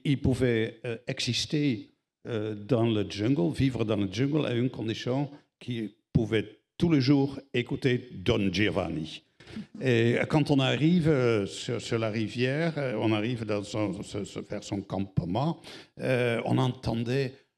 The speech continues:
euh, de, cet immense opéra Don Giovanni, on entendait l'ouverture comme ça.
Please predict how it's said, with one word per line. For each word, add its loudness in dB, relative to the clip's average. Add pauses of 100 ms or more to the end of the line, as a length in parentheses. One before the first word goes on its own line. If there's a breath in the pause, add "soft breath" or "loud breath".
(220)
euh, -10
de, -10
cet -8
immense 2 (180)
opéra -2
Don -8
Giovanni, -8
on -12
entendait -10
l'ouverture 0
comme -12
ça. -8